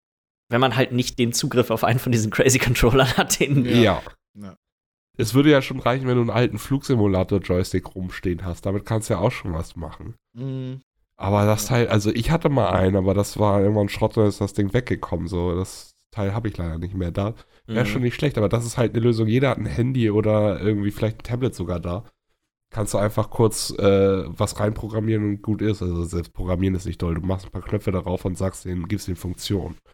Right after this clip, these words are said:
Speaker 2: Fertig. Also, finde ich auf jeden Fall interessant. Werde ich, denke ich mal, nächste Woche noch ein bisschen mehr berichten.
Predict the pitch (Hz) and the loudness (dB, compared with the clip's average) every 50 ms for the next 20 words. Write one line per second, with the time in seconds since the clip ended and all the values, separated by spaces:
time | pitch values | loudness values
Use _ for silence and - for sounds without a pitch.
0 | _ _ - - 92 82 82 78 - - _ _ _ _ _ _ _ _ _ _ | _ _ -12 -10 -8 -8 -8 -10 -12 -16 _ _ _ _ _ _ _ _ _ _
1 | _ _ _ _ _ _ _ _ _ _ _ _ _ _ _ _ _ _ _ - | _ _ _ _ _ _ _ _ _ _ _ _ _ _ _ _ _ _ _ -14
2 | - 92 90 95 107 107 104 107 113 110 - - _ - - 160 160 156 147 127 | -10 -8 -4 -2 0 0 0 0 -2 -4 -8 -16 _ -4 0 0 2 2 2 2
3 | - 143 131 - 135 113 110 - 113 - - 110 98 92 110 117 127 127 - 127 | 2 2 2 4 2 2 2 0 -2 0 0 0 0 2 2 2 2 2 0 0
4 | 123 120 120 113 113 120 120 120 - 110 110 107 - 113 107 104 107 101 101 98 | 0 2 2 4 4 4 2 2 0 0 0 0 0 -2 -2 -2 -2 -2 -4 -4
5 | - 98 92 95 98 104 101 98 85 92 87 - - - 90 90 | -4 -4 -2 0 -2 -2 -2 -4 -6 -8 -10 -12 -14 -16 -16 -16